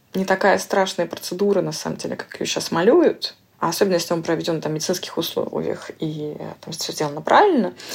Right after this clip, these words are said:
Но, тем не менее, он может оставлять, он может травмировать эмоционально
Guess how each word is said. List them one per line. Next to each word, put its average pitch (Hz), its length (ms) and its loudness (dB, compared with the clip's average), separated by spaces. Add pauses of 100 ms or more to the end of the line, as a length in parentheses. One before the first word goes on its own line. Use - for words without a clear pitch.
(220)
Но, 233 260 10
тем 226 200 0
не 185 80 2
менее, 220 260 8
он 185 80 4
может 190 220 -2
оставлять, 170 680 -2
он 165 140 -4
может 165 200 -8
травмировать 165 840 0
эмоционально 160 800 -2